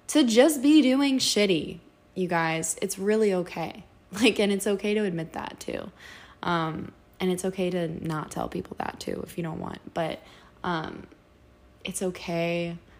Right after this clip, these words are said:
to not be okay. Um, don't put pressure on yourself to get out of it and force yourself to be good.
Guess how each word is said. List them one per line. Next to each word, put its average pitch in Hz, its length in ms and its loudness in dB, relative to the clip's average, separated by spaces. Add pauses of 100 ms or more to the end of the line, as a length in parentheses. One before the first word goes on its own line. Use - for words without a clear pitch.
(140)
to - 120 -6
not 285 200 4
be 294 180 6
okay. 294 640 4 (100)
Um, 190 400 0
don't 214 180 -2
put 220 140 -6
pressure 196 300 -4
on 185 60 -2
yourself 170 340 -4
to - 80 -10
get 170 120 -2
out 156 160 -2
of 156 120 -6
it 156 260 -6 (440)
and 151 520 -4
force - 320 -4
yourself - 340 -6
to - 80 -16
be - 100 -6
good. - 240 -8